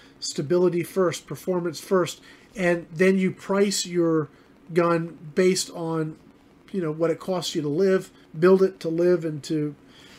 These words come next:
uh, market it, uh, it's gonna be expensive. Um, and I think other guns are built to, we've gotta make this price point, and they just keep reducing the gun until they get to that price point. Doesn't mean it's a bad gun.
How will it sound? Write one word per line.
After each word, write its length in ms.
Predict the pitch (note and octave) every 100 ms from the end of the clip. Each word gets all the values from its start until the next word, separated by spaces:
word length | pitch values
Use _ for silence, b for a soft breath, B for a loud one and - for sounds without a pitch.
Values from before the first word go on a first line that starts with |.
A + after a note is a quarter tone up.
| B
uh, 240 | D#3+ D3+ D3
market 460 | D3 F#3 A#3 D#3
it, 140 | D3 - b b b b -
uh, 180 | D3+ D#3 -
it's 220 | E3+ -
gonna 200 | F#3+ F3
be 120 | D#3+
expensive. 680 | D#3 - E3 E3 - - - - b b b -
Um, 340 | C#3 C3 B2+ - -
and 140 | D#3+
I 80 | D#3+
think 300 | D3+ F3+ D3+ - -
other 240 | F#3 F#3+
guns 380 | F#3+ F#3 F3+ F3
are 180 | E3+ E3+
built 360 | C#3+ E3+ E3 -
to, 140 | F3
we've 200 | D#3+ D#3
gotta 200 | G3 G3+
make 260 | G3 G3+ -
this 140 | G3
price 300 | - A3+ G3+
point, 340 | - F3+ E3+ - B B B
and 100 | D#3+
they 80 | E3
just 260 | E3+ F3+
keep 300 | - G3 F#3+
reducing 560 | F3 D3+ F#3 F#3+ F#3+ E3+
the 100 | D#3+
gun 280 | D#3 F#3 F3
until 300 | D3+ - E3+
they 100 | D#3+
get 180 | E3 -
to 100 | E3
that 200 | E3 -
price 240 | A3 G#3+
point. 320 | - D#3+ D#3 B B B -
Doesn't 240 | G#3+ A3+
mean 140 | A3
it's 140 | F#3+ -
a 60 |
bad 360 | C#3+ D#3+ D#3 C#3+
gun. 420 | C#4 D#4 D#3 D3+